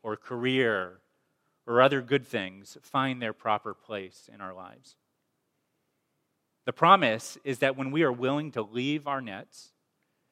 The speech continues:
and submit to the rule of Jesus over every area of our lives, that we become more the people that we were made to be, not less.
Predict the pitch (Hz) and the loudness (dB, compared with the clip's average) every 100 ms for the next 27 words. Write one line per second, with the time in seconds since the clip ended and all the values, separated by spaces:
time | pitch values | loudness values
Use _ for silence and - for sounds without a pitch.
0 | _ _ _ _ 120 120 - 131 135 170 | _ _ _ _ -8 -8 -8 -2 0 0
1 | 156 131 117 131 151 151 117 117 113 104 | -4 -8 -4 -2 0 0 -2 -6 -4 -6
2 | - 107 107 120 143 143 123 131 131 120 | -10 -10 -6 -6 -6 -4 -2 -2 -2 -2
3 | 113 104 87 82 92 - _ _ _ _ | -2 -2 -4 -6 -14 -20 _ _ _ _
4 | _ _ _ _ _ _ _ _ _ _ | _ _ _ _ _ _ _ _ _ _
5 | - 127 131 135 120 123 120 127 175 185 | -6 -4 -4 -6 -4 -4 -4 -4 2 2
6 | 123 - 107 - 95 95 101 110 104 101 | 2 -4 -6 -8 -16 -12 -12 -12 -14 -12
7 | 101 98 - 85 113 127 _ _ _ _ | -10 -10 -14 -20 -20 -20 _ _ _ _
8 | _ _ _ 120 117 110 - _ - | _ _ _ -8 -8 -10 -16 _ -20